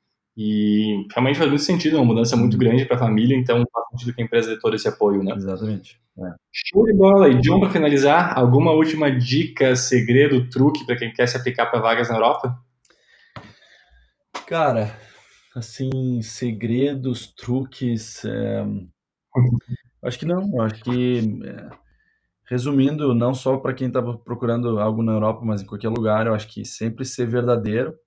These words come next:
Speaker 2: né? É, apresentar quem tu é, de fato, nas entrevistas e, e nas cartas de apresentação, tu contar um pouquinho de quem tu é, tuas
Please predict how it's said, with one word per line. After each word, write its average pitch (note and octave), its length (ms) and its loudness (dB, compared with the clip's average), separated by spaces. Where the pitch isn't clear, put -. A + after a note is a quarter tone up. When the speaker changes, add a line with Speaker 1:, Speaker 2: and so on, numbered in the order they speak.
Speaker 2:
né? G#2 400 -6
É, G2+ 320 -4
apresentar A#2 580 -4
quem C3 200 -6
tu A#2+ 140 -2
é, A#2 160 4
de B2 100 -8
fato, B2+ 460 -6
nas G#2+ 260 -4
entrevistas A2+ 880 -4
e, G2+ 580 -6
e G#2 40 -4
nas G#2 280 -4
cartas G#2+ 320 -4
de A#2+ 60 -2
apresentação, A#2 760 -4
tu A2 120 -12
contar A2 280 -2
um A2 60 -2
pouquinho A2+ 280 -6
de G#2+ 80 -8
quem A2+ 160 -6
tu G2+ 180 -6
é, A2+ 380 0
tuas G2+ 500 -8